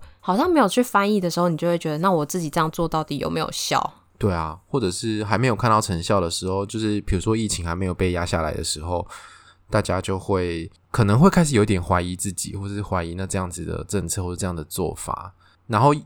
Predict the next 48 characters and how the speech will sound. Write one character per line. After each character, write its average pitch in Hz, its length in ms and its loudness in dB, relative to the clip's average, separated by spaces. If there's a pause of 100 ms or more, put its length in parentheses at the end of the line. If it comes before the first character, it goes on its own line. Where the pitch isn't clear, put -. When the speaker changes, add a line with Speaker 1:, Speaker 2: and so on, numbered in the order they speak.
Speaker 2:
网 110 160 4
络 135 100 8
上 160 160 6
又 151 100 6
有 - 160 4
一 117 100 -2
大 117 260 8
堆 98 260 2
的 87 440 0 (360)
假 87 160 4
消 107 220 6
息。 - 240 4 (400)
Speaker 1:
对 240 160 -2
啊， 190 180 0
讲 180 160 0
到 185 140 2
这 277 140 2
个 220 100 4
假 170 240 0
消 185 260 2
息， 151 380 -6 (280)
也 170 120 0
会 214 220 4
有 180 180 2
人 165 260 0
因 202 160 4
为 214 200 -2
这 190 160 -8
个 160 360 -6 (340)
疫 247 140 0
情 165 220 0
的 160 100 0
讯 175 300 2
息 147 220 -4
跟 160 180 2
家 165 220 2
人 156 100 0
有 143 100 -2
一 156 40 -6
些 160 180 -6
冲 156 460 -2
突， - 340 -8
例 190 80 0
如 175 160 -2
说 165 460 -4 (220)
他 170 220 -4
会 180 440 2 (300)
要 175 300 2